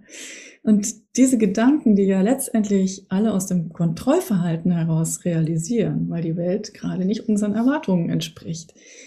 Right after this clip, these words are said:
die machen uns ja regelrecht fertig. Und letztendlich sind wir's, wir ziehen uns mit unseren Gedanken runter.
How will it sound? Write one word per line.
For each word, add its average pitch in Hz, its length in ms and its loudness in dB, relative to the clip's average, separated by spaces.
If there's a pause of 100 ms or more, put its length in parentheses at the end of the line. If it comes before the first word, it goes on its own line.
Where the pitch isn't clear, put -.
(260)
die 240 200 6
machen 196 320 2
uns 180 280 -2
ja 170 340 -6
regelrecht 190 480 -2
fertig. - 640 -8 (800)
Und 196 200 4
letztendlich 196 600 2
sind 185 260 2
wir's, 208 600 2 (160)
wir 226 280 2
ziehen 196 320 0
uns 165 260 0
mit 165 140 0
unseren 160 320 4
Gedanken 156 440 -4
runter. 160 540 -6